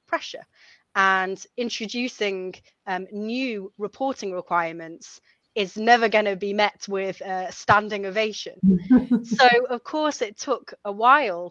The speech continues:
Speaker 1: to, um, you know, to, to, to demonstrate the value of the programme. A-, and that's actually, you know, why, again, the data is so important, because, you know, we're, we're the recipient of public money,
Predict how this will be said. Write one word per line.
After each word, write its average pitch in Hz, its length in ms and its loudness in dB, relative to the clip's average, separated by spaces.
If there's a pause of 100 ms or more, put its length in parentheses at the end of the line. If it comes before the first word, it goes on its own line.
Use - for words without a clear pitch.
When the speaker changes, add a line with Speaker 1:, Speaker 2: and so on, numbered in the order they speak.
Speaker 1:
to, 202 500 -4
um, 190 640 -8 (480)
you 208 80 -14
know, 185 160 -6
to, 208 300 -12
to, - 200 -14 (160)
to 226 120 -12
demonstrate 226 680 -4
the 190 60 -14
value 208 540 -2
of 190 180 -14
the 190 80 -16
programme. 214 680 -10
A-, 196 160 -12
and 214 160 -8
that's - 400 -6
actually, 196 600 -8 (260)
you 208 120 -12
know, 202 100 -8
why, 190 580 -2
again, 185 460 -6
the 170 120 -16 (100)
data 233 600 -8
is 190 140 -16
so 220 320 -6
important, 202 840 -14 (280)
because, 202 600 -10 (220)
you 220 80 -12
know, 208 80 -6
we're, 202 540 -4
we're 208 140 -8
the 214 80 -8
recipient 220 540 -8
of 190 160 -18
public 190 400 -14
money, 185 340 -14